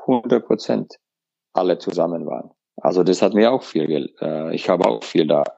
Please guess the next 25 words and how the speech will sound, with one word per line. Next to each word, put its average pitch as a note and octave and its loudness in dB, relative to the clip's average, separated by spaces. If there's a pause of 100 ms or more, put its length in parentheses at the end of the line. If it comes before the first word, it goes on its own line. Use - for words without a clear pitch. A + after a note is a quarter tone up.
äh, E2 2
lernen D2 0
können. - -10 (260)
<clears throat> C3+ 0
Spätere D#3 0
Trainer, B2+ 4 (420)
klar, - 2
der, F#2 2
der F#2 -4 (180)
Don G2+ -2
Jackson G2+ -4
in G2 -6
München, G2+ -6
der F2 0
war F2+ 2
ja F2 2 (160)
für - -8
mich, F2+ 0
äh, E2 2
oder F2+ 4
ist - -2
immer D#3 4
noch D#2+ 0
für - -4
mich D#2 -6